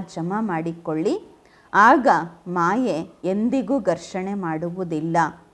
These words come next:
ನಂತರ ಜಯ ಜಯಕಾರದ ಡಂಗುರ ಬಾರಿಸಲಾಗುವುದು. ಯಾವಾಗ ಇಷ್ಟೆಲ್ಲರೂ ನೀವು ಅನೇಕರಿದ್ದರೂ ಒಬ್ಬರು ಆಗಿ ಕಾಣುತ್ತೀರಾ, ಒಂದೇ ಲಗನ್ನಿನಲ್ಲಿ ಮಗ್ನರಾಗಿರುತ್ತೀರಾ,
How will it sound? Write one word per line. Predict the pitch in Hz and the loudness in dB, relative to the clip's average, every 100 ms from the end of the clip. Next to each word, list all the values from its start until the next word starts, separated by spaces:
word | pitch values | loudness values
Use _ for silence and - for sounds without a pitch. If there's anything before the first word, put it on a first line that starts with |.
| - _ - | -20 _ 0
ನಂತರ | 226 262 277 330 330 | 4 4 6 6 6
ಜಯ | 226 196 196 | 4 2 2
ಜಯಕಾರದ | 196 202 208 247 - 185 175 175 185 | -2 -4 -4 -4 -2 -2 -2 -4 -4
ಡಂಗುರ | 180 160 175 202 208 196 | -2 -4 -4 -2 0 0
ಬಾರಿಸಲಾಗುವುದು. | 165 156 165 170 175 170 156 160 165 160 165 170 160 - _ _ _ _ - | 0 -2 -4 -6 -6 -2 -2 -2 -8 -6 -4 -2 -2 -4 _ _ _ _ 8
ಯಾವಾಗ | 240 254 359 349 | 10 10 8 6
ಇಷ್ಟೆಲ್ಲರೂ | 359 294 - 208 208 269 320 320 254 | 4 4 0 -2 2 6 8 6 4
ನೀವು | 190 175 165 - 190 | 0 -2 -4 -4 -4
ಅನೇಕರಿದ್ದರೂ | 196 220 302 320 320 202 190 185 262 285 | -2 2 2 2 2 2 0 2 4 4
ಒಬ್ಬರು | 220 160 156 220 214 202 - | 2 0 -2 0 0 -2 -4
ಆಗಿ | 185 185 202 | -4 -4 -6
ಕಾಣುತ್ತೀರಾ, | 202 165 165 196 196 165 170 185 147 - - _ - - | -2 -2 0 -4 -6 -4 2 2 2 -2 -20 _ -12 4
ಒಂದೇ | 220 254 285 320 | 6 8 8 6
ಲಗನ್ನಿನಲ್ಲಿ | 269 170 175 269 311 320 247 202 202 | 6 2 4 6 6 6 2 0 0
ಮಗ್ನರಾಗಿರುತ್ತೀರಾ, | 185 170 170 185 269 196 180 175 180 180 - 156 175 170 127 | 0 -4 -4 -2 2 2 2 -2 -4 -4 -4 -4 2 2 0